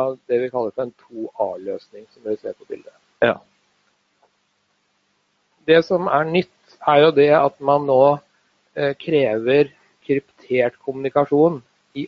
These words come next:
Speaker 1: alle klasser. Og det betyr
Speaker 2: Riktig.
Speaker 1: at man har da en kommunikasjon mellom selve låsen og en styreenhet,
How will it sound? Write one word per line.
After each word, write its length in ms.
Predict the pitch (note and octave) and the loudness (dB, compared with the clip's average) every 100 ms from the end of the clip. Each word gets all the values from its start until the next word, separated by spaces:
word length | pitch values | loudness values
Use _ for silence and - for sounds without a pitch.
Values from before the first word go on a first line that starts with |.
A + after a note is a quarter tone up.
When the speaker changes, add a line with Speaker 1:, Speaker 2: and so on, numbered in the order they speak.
| - | 0
Speaker 1:
alle 320 | D3+ G#2+ A2+ | 0 0 -2
klasser. 460 | C3 C3 - A#2+ B2+ - _ _ _ _ _ _ _ _ - | 0 -2 0 0 -2 -4 _ _ _ _ _ _ _ _ -6
Og 80 | |
det 140 | C#3 C3+ | -2 0
betyr 360 | F3+ - - C#3 | -2 -4 -4 2
Speaker 2:
Riktig. 360 | D3+ E3+ - - | 2 2 -2 -4
Speaker 1:
at 220 | C#3+ C#3+ - | -2 -2 -4
man 220 | D3 D3+ | -2 -2
har 420 | C3+ C#3 C#3+ D3 D3 _ _ - | 0 2 4 2 -4 _ _ -4
da 280 | B2+ C3+ D3+ | 0 2 0
en 380 | C#3 C3+ C#3+ - - | -4 -6 -10 -16 -10
kommunikasjon 760 | C3+ C#3 - D3 - C#3 D3+ | -8 -6 -4 -6 -2 0 0
mellom 360 | C#3+ A#2+ A#2+ C#3 | 0 0 0 0
selve 320 | - B2 C#3 | -2 0 0
låsen 640 | C3 A#2 A2 - - D#3+ - - | 0 -2 -6 -12 -14 -12 -10 -8
og 360 | B2 B2+ C#3 - _ _ _ _ D3 | 0 2 2 -2 _ _ _ _ -8
en 120 | C#3 | -8
styreenhet, 640 | _ D3 A#2 A#2+ C#3+ G#3+ | _ 2 2 2 2 0